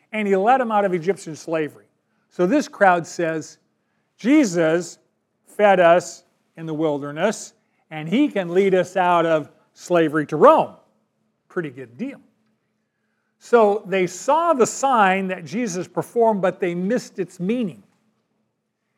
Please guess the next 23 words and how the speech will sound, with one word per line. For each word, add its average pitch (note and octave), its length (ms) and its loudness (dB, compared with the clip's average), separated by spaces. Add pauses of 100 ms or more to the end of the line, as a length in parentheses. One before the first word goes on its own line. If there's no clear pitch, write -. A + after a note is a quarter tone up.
(500)
They C#4 420 4
wanted B3 400 6
an G3+ 140 4
earthly A3 460 6
king A#2 320 -10 (540)
who F#3+ 100 2
would F3+ 160 6
set G#3 280 4
them E3+ 120 -2
free F#3 240 2
from D#3 240 -10
Rome. C#3+ 220 -6 (1160)
And F#3+ 220 0
they G3 180 -2
interpreted B3 800 2
the F3+ 100 2
sign G#3 920 -2 (400)
as F3 280 2
being G#3 420 0
one G3 360 0
of F3 240 0
earthly G#3 460 0
power, F3 800 -4